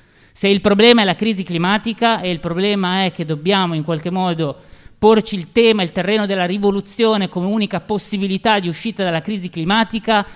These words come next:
non c'è rivoluzione senza la messa in gioco dei nostri corpi. Non c'è rivoluzione senza tornare a pensare, e vi assicuro che è anche complicato soggettivamente, che dobbiamo di nuovo rischiare delle cose e metterci in gioco.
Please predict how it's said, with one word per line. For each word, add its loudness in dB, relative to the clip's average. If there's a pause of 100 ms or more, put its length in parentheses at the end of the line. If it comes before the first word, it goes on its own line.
(180)
non -4
c'è 0
rivoluzione 0
senza -6
la 0
messa 0
in -2
gioco 2
dei -4
nostri -8
corpi. -10 (320)
Non 2
c'è 6
rivoluzione 4 (400)
senza 6 (160)
tornare 6
a 6
pensare, 6 (960)
e 2
vi 2
assicuro 6
che 4
è 8
anche 6
complicato 4
soggettivamente, 2 (760)
che 4
dobbiamo 6
di -6
nuovo 0 (380)
rischiare 2
delle -2
cose -2
e -6
metterci -4
in 0
gioco. -8